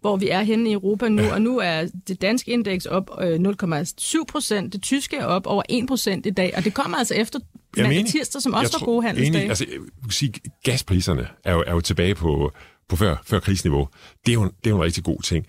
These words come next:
Speaker 2: Og så vil jeg sige, at vi har også haft et vakuum. Øh, vi har ikke hørt fra centralbankerne siden midt december.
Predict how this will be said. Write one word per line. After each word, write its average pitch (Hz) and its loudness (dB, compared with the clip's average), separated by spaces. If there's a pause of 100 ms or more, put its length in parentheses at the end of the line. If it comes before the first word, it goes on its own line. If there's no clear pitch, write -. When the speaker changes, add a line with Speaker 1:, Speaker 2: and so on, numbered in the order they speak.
(260)
Speaker 2:
Og 110 0
så 131 2
vil 131 2
jeg 120 2
sige, 127 0
at 98 -2
vi 110 2
har 95 4
også 120 0
haft 123 0
et 92 0
vakuum. 92 2 (240)
Øh, 76 2
vi 80 4
har 90 6
ikke 110 0
hørt 127 0
fra - -8
centralbankerne 92 0
siden 92 0
midt 95 2
december. 101 -2